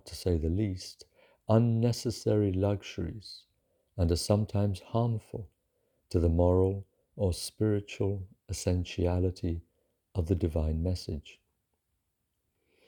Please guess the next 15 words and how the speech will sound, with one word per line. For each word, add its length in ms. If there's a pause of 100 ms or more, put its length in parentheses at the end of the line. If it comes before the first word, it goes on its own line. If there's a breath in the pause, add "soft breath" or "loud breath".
(260 soft breath)
These 280
lowering 960
and 180 (140)
alienating 880 (100)
elements, 840 (640)
human 520 (500)
without 380
being 280
heterodox, 1000 (680 soft breath)
also 480
exist 540
de 160
facto 800
in 260
esoterism, 880